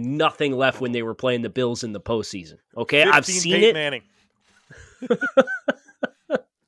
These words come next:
Speaker 1: It can happen. Now, here's the thing for the, here's, um, here's the thing for the Colts as they move forward from here.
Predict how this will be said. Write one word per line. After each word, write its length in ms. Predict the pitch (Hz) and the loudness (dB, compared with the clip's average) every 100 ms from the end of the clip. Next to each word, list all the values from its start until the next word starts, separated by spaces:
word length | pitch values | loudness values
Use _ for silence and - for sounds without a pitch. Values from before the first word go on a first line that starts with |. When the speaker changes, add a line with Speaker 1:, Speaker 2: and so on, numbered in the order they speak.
| _ _ _ - 247 214 165 - | _ _ _ -20 -18 -16 -8 8
Speaker 1:
It 240 | 226 254 | 8 8
can 240 | 294 277 | 6 8
happen. 380 | 233 262 262 160 - | 6 2 2 -4 -2
Now, 280 | 160 160 - - _ | -2 -2 -6 -20 _
here's 200 | - 160 | -4 -4
the 60 | 156 | -2
thing 160 | 185 175 | -4 -4
for 80 | |
the, 220 | 185 190 113 | -4 -4 -4
here's, 440 | 139 156 147 - | -8 -10 -10 -8
um, 480 | 139 127 120 110 101 _ _ _ _ _ _ _ _ _ _ _ _ _ _ _ - | -2 -2 -2 -6 -16 _ _ _ _ _ _ _ _ _ _ _ _ _ _ _ -10
here's 180 | 160 | -10
the 40 | - | -6
thing 140 | 160 | -6
for 80 | 135 | -6
the 80 | 135 | -6
Colts 380 | 123 - - - | -6 -6 -10 -10
as 160 | 139 131 | -6 -2
they 100 | 135 | 0
move 240 | 135 151 | 0 -2
forward 340 | - 156 147 135 | -4 -4 -4 -4
from 220 | - 135 | -6 -6
here. 300 | 196 143 | -4 -4